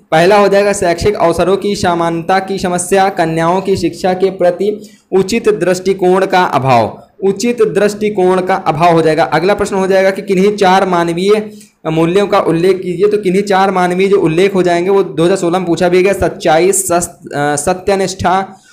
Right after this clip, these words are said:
उत्तरदायित्व की भावना और दया भाव, ये हो जाएगा। अगला हो जाएगा हमारा दोस्तों कि फ्रॉबेल द्वारा किस शिक्षण विधि का प्रतिपादन किया गया? तो फ्रॉबेल द्वारा किंडरगार्टन,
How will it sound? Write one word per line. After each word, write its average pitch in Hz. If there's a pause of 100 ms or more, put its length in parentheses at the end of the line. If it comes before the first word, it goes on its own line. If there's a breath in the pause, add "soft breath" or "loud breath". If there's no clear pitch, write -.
(160 loud breath)
उत्तरदायित्व 185 (440)
की 190
भावना 175
और 180
दया 160
भाव, 131 (140)
ये 170
हो 147
जाएगा। 123
अगला 143
हो 196
जाएगा 185
हमारा 185
दोस्तों 180
कि 190
फ्रॉबेल 170
द्वारा 156
किस 185
शिक्षण 180
विधि 165
का 185
प्रतिपादन 170
किया 151
गया? 147 (440 loud breath)
तो 185
फ्रॉबेल 180
द्वारा 185
किंडरगार्टन, 170